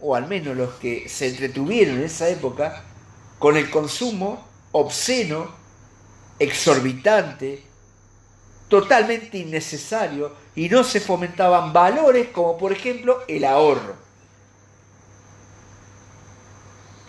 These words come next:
Algunos dirán, "Es el populismo". Yo no estoy tan seguro. Se ha deformado la palabra populismo. Creen que es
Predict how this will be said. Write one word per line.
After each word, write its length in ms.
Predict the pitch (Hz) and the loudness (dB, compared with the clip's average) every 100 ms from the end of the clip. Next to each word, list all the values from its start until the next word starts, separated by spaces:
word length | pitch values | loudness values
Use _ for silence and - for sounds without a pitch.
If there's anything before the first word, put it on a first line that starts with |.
| - - - - - - - - - - - - - - - - - - | -20 -20 -20 -20 -20 -20 -20 -20 -20 -20 -20 -20 -20 -20 -20 -20 -8 2
Algunos 360 | 196 277 262 | 2 4 4
dirán, 360 | 214 240 240 - - - | 4 4 2 -2 -16 -6
"Es 380 | 226 226 - 196 | -4 -4 -6 -6
el 160 | 180 | -6
populismo". 640 | 185 175 180 180 156 151 190 | -4 -2 -2 -2 -2 -4 -4
Yo 220 | - 440 | 0 0
no 60 | |
estoy 280 | 330 - 339 | -2 -4 -2
tan 240 | - 233 214 | 0 0 -2
seguro. 500 | 190 202 170 107 95 - - - _ _ - - - - - - - - - - - | -4 -2 -2 -4 -10 -16 -20 -20 _ _ -20 -20 -20 -20 -20 -20 -20 -20 -20 -20 -12
Se 280 | - - 185 | -4 2 4
ha 160 | 247 - | 4 2
deformado 800 | 180 175 190 180 196 269 233 180 | -2 -2 -2 -2 -2 0 0 2
la 140 | 170 | 0
palabra 380 | 165 180 180 170 | 0 2 2 2
populismo. 680 | 165 170 170 160 139 135 - | 2 0 -4 -4 -4 -6 -2
Creen 320 | 214 220 180 | -2 -2 0
que 160 | 175 | 2
es 260 | 202 196 - | 2 0 -14